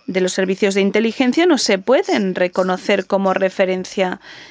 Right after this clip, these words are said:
Se trata de instrumentos para la aplicación de la política de un país u otro.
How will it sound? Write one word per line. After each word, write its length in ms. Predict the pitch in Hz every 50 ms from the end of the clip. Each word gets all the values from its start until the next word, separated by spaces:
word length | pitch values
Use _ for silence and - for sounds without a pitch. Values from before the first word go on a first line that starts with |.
| -
Se 260 | - - - - 202 185
trata 540 | - - 185 180 180 - - 240 247 254
de 260 | 233 214 202 190 180 175
instrumentos 840 | 185 185 - - - 196 185 185 233 302 392 - 247 208 208 -
para 200 | - 196 185 180
la 160 | 180 180 185 180
aplicación 720 | 180 - 196 185 185 - 185 180 - - 214 202 240 254
de 80 | 277
la 140 | 226 190 180
política 580 | - 175 170 175 185 185 - 285 269 - 302 262
de 80 | 208
un 140 | 185 180 165
país 360 | - 175 180 190 185 - -
u 100 | 180 185
otro. 440 | 240 330 320 - - 180 170 170